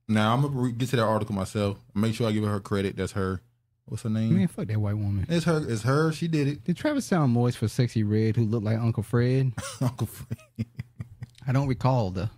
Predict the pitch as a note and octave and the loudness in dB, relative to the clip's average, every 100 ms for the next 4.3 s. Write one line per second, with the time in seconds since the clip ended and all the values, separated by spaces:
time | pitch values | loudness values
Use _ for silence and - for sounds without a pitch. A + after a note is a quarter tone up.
0 | - - - D#2 A2 B2+ C3+ C#3 G3+ A3 | -14 -12 -6 -2 0 4 4 4 2 2
1 | E3+ C#3+ D#3+ C#3 D3 D3+ C3 - B2+ - | 2 4 4 4 0 -2 -6 -6 -4 0
2 | C#3+ B2+ C3+ C#3 A#2 G2 - _ _ _ | 4 6 6 6 6 2 -6 _ _ _
3 | _ _ _ B2 C3+ C3+ D3+ C3+ D3+ C3+ | _ _ _ -2 0 0 0 2 2 2
4 | A#2+ A#2 | 2 0